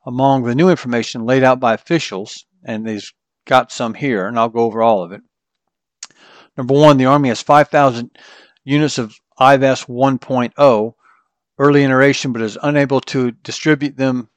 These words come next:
due in part to a budget so-, shortfall. Real quick, let me catch the audience up here. So the Army's got three different versions of this I V A S. They've been messing around with it for, I don't know, five years, six years.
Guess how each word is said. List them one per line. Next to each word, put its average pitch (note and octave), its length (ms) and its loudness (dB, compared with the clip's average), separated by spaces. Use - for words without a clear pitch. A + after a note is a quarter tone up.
due D3+ 160 2
in D3 100 0
part B2+ 320 2
to C3 100 -8
a A#2 40 -4
budget B2 320 -2
so-, - 340 -2
shortfall. - 580 -6
Real D3+ 160 4
quick, C#3 340 0
let C#3+ 80 -6
me B2+ 80 -4
catch - 300 -4
the C3 80 0
audience A#2+ 420 0
up A#2 180 -4
here. F#2+ 240 -6
So C#3 220 0
the B2+ 120 0
Army's D3+ 420 4
got C3 280 2
three D#3 300 2
different C3+ 360 -2
versions A#2+ 440 0
of G2+ 60 -10
this G#2+ 200 -4
I G#2+ 200 0
V G2+ 80 -8
A F#2 140 -6
S. - 140 -18
They've A#2+ 120 -8
been B2 200 -2
messing C3+ 320 2
around A#2+ 320 2
with A2+ 160 -8
it A2+ 100 -12
for, G2 360 -10
I B2 120 2
don't F#2 120 -8
know, - 100 -14
five B2 340 2
years, B2+ 180 2
six - 300 -4
years. A#2+ 360 -4